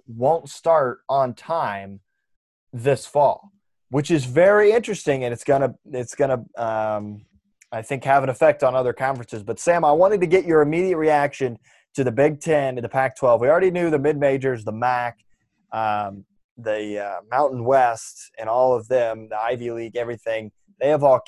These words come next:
canceled. But now we're starting to get the Power Fives to cancel, Sam. What, uh, what is your immediate reaction to these, the Big Ten and the Pac-twelve canceling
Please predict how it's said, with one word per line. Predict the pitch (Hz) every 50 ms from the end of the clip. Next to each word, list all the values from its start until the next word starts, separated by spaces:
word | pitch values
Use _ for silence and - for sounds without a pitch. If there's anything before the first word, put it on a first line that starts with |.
| -
canceled. | - 147 143 139 131 123 - - 127 123 117 113 107 - _ _ _ _ _ _ _ _ _ _ _
But | - - 113
now | 113 123 135 147 170
we're | 165 160
starting | - 170 160 139 143
to | 135
get | 139 135
the | 131
Power | - 143 135 131 123 117
Fives | - - 151 160 170 175 160 -
to | -
cancel, | 123 - - 123 113 113 110 - 117 107
Sam. | - - 131 123 117 117 113 113 107 _ _ _ _ _ _ _
What, | - 123 110 107 113 131 139 139 135 139 - -
uh, | 135 127 123 120 113
what | 107 113 127 143 151
is | 147 139
your | 135 139
immediate | 127 120 117 123 131 131 127 110
reaction | 113 113 113 113 117 117 - - 113 110
to | 107
these, | 101 107 110 107 101 - - _ _ _ _ -
the | 101
Big | 107 117 120 107
Ten | - - 123 117 117
and | 110 104
the | 101
Pac-twelve | - - 117 117 110 - - - 123 117 113 107 -
canceling | - - 120 117 113 - - 120 110 104 101 95